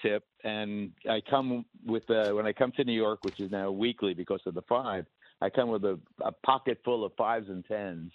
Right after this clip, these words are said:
because, uh, I just feel that even though it's a relatively little amount to give someone a fiver or a ten spot, uh, it's a,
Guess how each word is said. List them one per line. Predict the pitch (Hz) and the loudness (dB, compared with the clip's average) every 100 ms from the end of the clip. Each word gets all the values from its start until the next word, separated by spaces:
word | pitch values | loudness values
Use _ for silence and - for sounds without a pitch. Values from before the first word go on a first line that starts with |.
| _ _ _ _ | _ _ _ _
because, | 101 110 110 - | -2 0 0 0
uh, | 107 101 98 - _ - | 2 2 -2 -6 _ 0
I | 123 | 0
just | 139 156 | 0 -2
feel | 156 156 | 2 4
that | 127 120 | 2 2
even | 170 185 | 0 2
though | 143 135 127 | 2 2 2
it's | 120 113 | -2 -2
a | 117 | -2
relatively | 110 135 143 - 113 117 | 0 0 2 -2 -2 -2
little | 110 120 113 104 | 0 0 0 0
amount | 110 107 92 | 0 -4 -4
to | 95 | -4
give | 98 - | -6 -2
someone | 98 98 | -2 -2
a | 92 | -4
fiver | - 92 101 98 95 - - - - | 2 2 2 0 0 -4 -20 -20 -2
or | 95 | -2
a | 95 | 0
ten | 110 113 101 | 0 -2 -2
spot, | - 98 95 - _ _ _ | 0 0 0 -4 _ _ _
uh, | 107 110 110 | 0 2 2
it's | 110 127 | 2 0
a, | - | 0